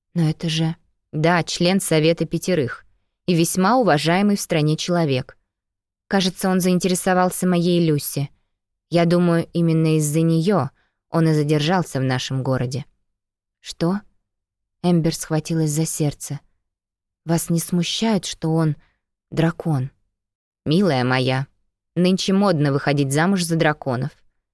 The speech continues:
Все берут пример с графини Ферранской". "Драконов на всех не хватит", буркнула Эмбер. В ответ на её грубость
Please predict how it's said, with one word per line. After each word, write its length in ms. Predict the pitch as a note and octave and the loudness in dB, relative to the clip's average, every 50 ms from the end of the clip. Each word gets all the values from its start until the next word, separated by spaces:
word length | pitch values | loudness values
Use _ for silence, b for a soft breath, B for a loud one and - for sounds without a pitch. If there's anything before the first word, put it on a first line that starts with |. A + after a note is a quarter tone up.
| _ _ | _ _
Все 220 | - - - F#3 | -6 -2 0 2
берут 300 | F3 F3 F3+ E3+ E3 E3+ | 4 4 4 4 2 0
пример 360 | - E3 D#3+ E3 F3 G3+ G#3+ | 0 0 2 2 2 2 2
с 60 | G#3 F#3 | 2 2
графини 460 | E3+ D3+ D#3 D#3+ - E3 D#3+ D#3+ D#3+ | 2 2 2 0 0 0 0 0 0
Ферранской". 680 | D#3+ - E3 D3+ C#3 C3 C3 B2+ - - - - D3+ - _ _ _ _ _ _ _ _ _ _ _ _ _ _ _ _ _ _ _ - | 0 0 0 2 2 0 0 -2 -6 -10 -10 -12 -12 -14 _ _ _ _ _ _ _ _ _ _ _ _ _ _ _ _ _ _ _ -6
"Драконов 540 | D3+ D3 C#3+ - - E3 D#3+ D#3+ D#3+ - - | -4 -4 -4 -2 -2 0 0 0 -2 -2 -4
на 120 | D#3 D3+ | -4 -4
всех 300 | - - - D#3 D3 - | -4 -4 -4 -4 -4 -4
не 100 | E3 D3+ | -4 -6
хватит", 520 | D3 - D#3+ E3 E3 D#3+ - D#3+ - - - _ _ _ _ _ _ _ - | -4 -2 -2 -2 -2 -2 -4 -10 -14 -16 -20 _ _ _ _ _ _ _ -4
буркнула 560 | C#3+ C#3+ C3+ - - D3 C#3 C3+ C3+ C3 C3 | -4 -4 -4 -2 -4 -4 -2 -2 0 0 0
Эмбер. 320 | B2+ B2+ B2+ B2+ C3+ - - - - - _ _ _ _ _ _ _ _ _ _ | -2 -2 -4 -4 -6 -10 -12 -18 -20 -20 _ _ _ _ _ _ _ _ _ _
В 80 | - D#3 | -2 -2
ответ 380 | D#3 D3+ - F#3 A3 A3 - | -2 0 0 -2 -2 0 0
на 60 | F#3 | 0
её 220 | E3+ E3 D#3+ D#3+ D#3 | 0 2 2 0 0
грубость 520 | D3 E3 F#3+ A3 G3 F3+ E3+ - - - | 0 0 0 0 0 -2 -2 -4 -10 -16